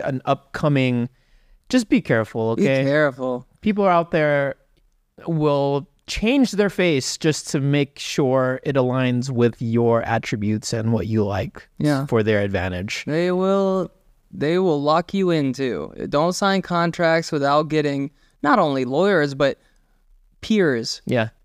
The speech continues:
Speaker 2: And be like, "Hey, man, like, can I confide this in you?" And you tell me what you think. And they're gonna be like, "Whoa, they're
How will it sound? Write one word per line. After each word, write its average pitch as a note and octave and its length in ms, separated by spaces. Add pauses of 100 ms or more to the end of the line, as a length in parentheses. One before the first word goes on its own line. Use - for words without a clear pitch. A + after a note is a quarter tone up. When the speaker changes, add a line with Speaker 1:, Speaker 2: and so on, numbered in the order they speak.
Speaker 2:
And F3+ 140
be F3 60
like, E3+ 140
"Hey, G3+ 160
man, F3+ 340
like, D3+ 300
can F#3 140
I G3 280
confide D3+ 480
this D3+ 180
in D#3 120
you?" D#3 240
And C#3+ 240
you D#3 80
tell E3 160
me D#3+ 80
what C#3 120
you C#3 60
think. D#3 240
And D3 160
they're D3 80
gonna D#3 100
be D#3 140
like, G#3 100
"Whoa, A4+ 440
they're G4+ 180